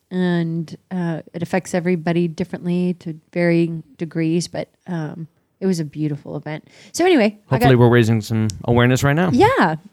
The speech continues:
Speaker 1: So, uh, that was an awesome event that I got to be a part of. And then,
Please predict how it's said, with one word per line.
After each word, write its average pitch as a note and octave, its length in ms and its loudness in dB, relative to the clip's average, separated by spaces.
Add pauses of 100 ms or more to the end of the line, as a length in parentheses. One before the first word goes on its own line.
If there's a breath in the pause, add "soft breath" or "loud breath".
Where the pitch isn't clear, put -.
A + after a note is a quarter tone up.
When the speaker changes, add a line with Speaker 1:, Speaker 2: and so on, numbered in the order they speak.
(100)
Speaker 1:
So, A3+ 380 4
uh, A3+ 220 0
that A3 200 -2
was G3+ 140 2
an G3+ 180 0
awesome A3 380 2
event G3 320 2
that F#3+ 80 0
I F#3+ 60 4
got F#3+ 180 0
to - 40 -14
be G3+ 120 2
a F3+ 40 2
part F#3+ 240 2
of. G3+ 220 4
And G3+ 180 2
then, G3+ 280 4